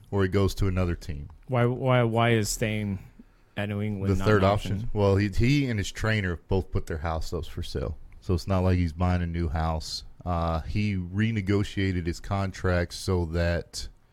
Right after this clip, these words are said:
Speaker 1: uh,
Speaker 2: Okay.
Speaker 1: one, they cannot, uh, throw the franchise tag on him,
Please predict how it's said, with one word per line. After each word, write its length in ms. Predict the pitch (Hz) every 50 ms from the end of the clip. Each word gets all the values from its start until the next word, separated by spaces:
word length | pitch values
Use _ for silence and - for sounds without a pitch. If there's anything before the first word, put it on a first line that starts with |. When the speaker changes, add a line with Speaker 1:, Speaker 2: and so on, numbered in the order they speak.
| _ _ _ _ _ _ _ _ _ _ _ -
Speaker 1:
uh, 520 | 87 90 87 87 85 85 85 80 80 82 85 - - - _ - 95
Speaker 2:
Okay. 80 | 85 - _ _ _ _ -
Speaker 1:
one, 540 | - 85 92 107 123 120 107 95 92 92 85 - - - - - _ _ - 87
they 160 | 87 92 90
cannot, 840 | - - - 107 104 101 95 98 101 104 92 - - - - - - - - - _ - - _ - - - - - _ _ _ - - - _ _ _ -
uh, 460 | 85 90 87 87 85 85 82 78 82 - - - - - _ _ _ _ _ _ _ _ _ - _ _ _ _ _ _ _ _ _ -
throw 120 | 110 101
the 80 | 85 -
franchise 500 | - 101 98 92 - - 90 85 82 -
tag 280 | - - 85 80 80
on 180 | 78 78 80 80
him, 120 | 82 85